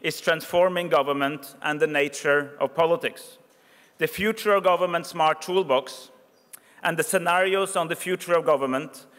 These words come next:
provides an analysis on how technology is impacting the demands placed on governments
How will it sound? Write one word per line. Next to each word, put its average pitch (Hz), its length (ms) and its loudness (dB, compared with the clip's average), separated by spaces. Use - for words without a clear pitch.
provides 170 380 0
an 170 120 -2
analysis 180 580 0
on 180 80 0
how 160 220 0
technology 180 680 -2
is 170 280 -6
impacting 160 800 -4
the 147 100 0
demands 151 520 -2
placed 156 340 -2
on 160 100 -6
governments 156 640 -4